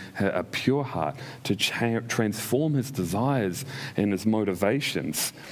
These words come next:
And the fact that this starts with prayer, for, for God to transform our lives, to, to, to move away from just keep committing the same sin, it starts with prayer.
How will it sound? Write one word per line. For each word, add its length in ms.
And 120
the 60
fact 460
that 200
this 140
starts 600
with 280
prayer, 560
for, 280
for 280
God 280
to 80
transform 680
our 80
lives, 280
to, 80
to, 360
to 200
move 240
away 460
from 220
just 180
keep 180
committing 440
the 80
same 260
sin, 320
it 100
starts 560
with 260
prayer. 520